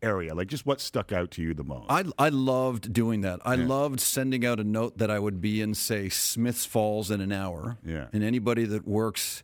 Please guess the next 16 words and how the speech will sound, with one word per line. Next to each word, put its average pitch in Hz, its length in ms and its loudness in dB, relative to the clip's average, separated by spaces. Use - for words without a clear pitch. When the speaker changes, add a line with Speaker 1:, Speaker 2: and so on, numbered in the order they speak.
Speaker 2:
um, 98 840 0
uh, 98 540 -2
as 110 140 0
a 107 40 -2
frontline, 107 720 0
uh, 104 100 0
contributor, 110 760 0
let 113 240 0
me 127 120 2
know. 113 400 -2
Let 101 300 0
me 135 100 4
know 135 120 0
what 135 200 -4
you 156 60 0
want. 117 440 -4